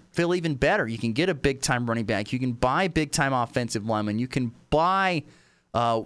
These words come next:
tight ends or wide, other weapons around him. So once again, I, I have no problem with Patrick Mahomes getting his money. He is definitely deserving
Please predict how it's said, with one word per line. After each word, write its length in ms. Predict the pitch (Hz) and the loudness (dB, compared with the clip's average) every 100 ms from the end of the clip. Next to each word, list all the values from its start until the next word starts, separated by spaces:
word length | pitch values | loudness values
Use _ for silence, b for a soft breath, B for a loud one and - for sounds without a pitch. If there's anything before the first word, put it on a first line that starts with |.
| - | -2
tight 300 | 135 139 135 | 0 2 2
ends 240 | 131 123 | 0 0
or 80 | 123 | 0
wide, 260 | 117 120 | 2 0
other 280 | 90 131 127 | 0 0 0
weapons 400 | 120 120 123 110 | 0 0 -2 -4
around 340 | 104 98 90 65 | -2 -2 -4 -6
him. 140 | 58 - _ _ _ _ _ _ _ _ _ _ _ _ _ _ _ _ _ _ _ _ _ | -12 -18 _ _ _ _ _ _ _ _ _ _ _ _ _ _ _ _ _ _ _ _ _
So 120 | 180 | -2
once 160 | 170 214 | 0 0
again, 140 | 208 - | -2 2
I, 200 | 226 - B B | 0 0 B B
I 140 | - 214 | 0 2
have 220 | 196 147 | 2 2
no 200 | 160 269 | 2 2
problem 380 | 294 220 208 190 | 4 2 2 0
with 120 | 147 | 0
Patrick 360 | 165 170 165 151 | 2 2 0 0
Mahomes 160 | 147 | 0
getting 160 | 147 139 | -2 -2
his 120 | 117 | -2
money. 200 | 117 95 | -2 -4
He 340 | - 208 220 - | -4 -4 -2 0
is 400 | 180 185 175 - - 110 | 2 2 -2 -10 -16 -8
definitely 840 | - 175 208 226 220 202 202 202 - | 0 2 2 0 0 0 -2 -2 -4
deserving 680 | 143 143 120 151 151 143 139 | -2 0 2 0 2 -2 -4